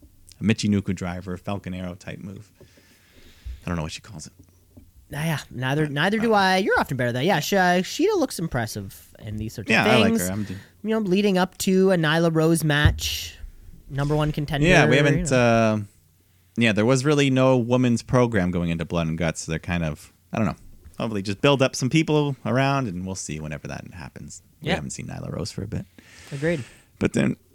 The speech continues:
Speaker 1: yeah, we get a hype video for Jon Moxley, who's defending his, uh, world title against Jake Hager for, yeah, for the title, <laughs> which takes place in two weeks in an empty arena, no holds barred title match. So, yeah,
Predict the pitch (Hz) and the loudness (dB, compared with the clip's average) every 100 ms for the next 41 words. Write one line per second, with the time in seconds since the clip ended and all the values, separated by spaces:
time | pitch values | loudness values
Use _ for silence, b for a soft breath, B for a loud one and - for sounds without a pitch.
0 | _ _ 131 120 - 147 156 139 131 185 | _ _ -2 0 2 4 6 6 4 4
1 | 190 131 139 143 156 165 113 127 165 143 | 0 0 2 4 2 2 0 2 2 4
2 | 123 127 - 131 127 127 120 90 82 - | 2 2 0 -2 0 2 2 -2 -4 -4
3 | 87 87 85 - - - 78 73 71 95 | -2 0 -2 -2 -4 -4 -4 -4 -4 2
4 | 139 123 113 101 92 87 87 - 147 151 | 2 2 0 -2 -2 -4 -6 0 0 2
5 | 131 143 85 - B B - 80 78 - | 2 0 -2 -10 B B -10 -8 -8 -12
6 | _ _ - 65 - - 71 - 98 113 | _ _ -12 -12 -14 -16 -12 -6 -4 -2
7 | 117 117 - 120 98 - 117 113 - 95 | -2 -2 0 0 0 0 2 2 0 0
8 | 95 - 220 240 160 - 110 98 95 170 | 0 2 4 4 2 0 -2 0 2 2
9 | 156 143 131 120 101 90 95 113 120 110 | 4 4 4 4 4 2 2 4 4 4
10 | 113 107 - 101 98 - - 113 85 78 | 0 -2 0 2 2 0 0 0 0 -6
11 | - - - b b b b b b b | -10 -14 -20 b b b b b b b
12 | _ - 82 80 78 80 82 90 90 113 | _ -12 -10 -8 -8 -10 -12 -12 -10 -8